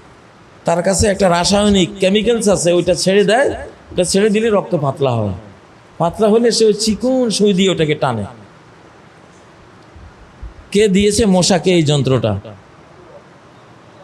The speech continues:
কে দিয়েছেন? আল্লাহ, সুবহানাল্লাহ। কার রক্ত তার জন্য স্বাস্থ্যকর, সুস্বাদু, এটা পরিমাপের আরেকটা যন্ত্র আছে।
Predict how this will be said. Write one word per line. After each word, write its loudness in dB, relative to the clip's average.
কে 2
দিয়েছেন? 0
আল্লাহ, 0
সুবহানাল্লাহ। -2
কার 0
রক্ত 0
তার 0
জন্য 2
স্বাস্থ্যকর, 0
সুস্বাদু, 0
এটা 0
পরিমাপের 2
আরেকটা 0
যন্ত্র 2
আছে। -4